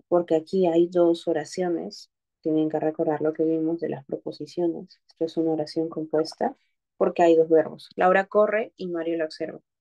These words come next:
Luigi se casará el próximo año, sujeto simple, solo hay uno. Amigo Julián, lo felicito. Amigo simplemente. Tacna, el único sujeto.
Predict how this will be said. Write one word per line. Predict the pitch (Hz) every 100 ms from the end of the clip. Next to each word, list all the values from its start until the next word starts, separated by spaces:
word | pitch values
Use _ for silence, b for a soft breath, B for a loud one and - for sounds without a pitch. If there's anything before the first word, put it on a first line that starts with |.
| _ _ _ _ _
Luigi | 214 233 240
se | 233
casará | 220 208 208 220
el |
próximo | 220 226 226 214
año, | 233 247 247
sujeto | 202 190 170 165
simple, | - 220 196 190 226
solo | - 170 165
hay | 170
uno. | 214 190 214 - _ _ _ _ _ _ -
Amigo | 190 190 202 208
Julián, | 202 190 180 175 180
lo | 180
felicito. | 170 165 - 208 202 202 311 _ _ _
Amigo | 180 165 180 180 175
simplemente. | 175 - 170 170 196 233 220 277 _ _ _ _ _ _ -
Tacna, | 247 247 226 247 262 _ _ _ _ _ _ _ _ _ -
el | 208
único | 202 196 202
sujeto. | 196 - 233 226 254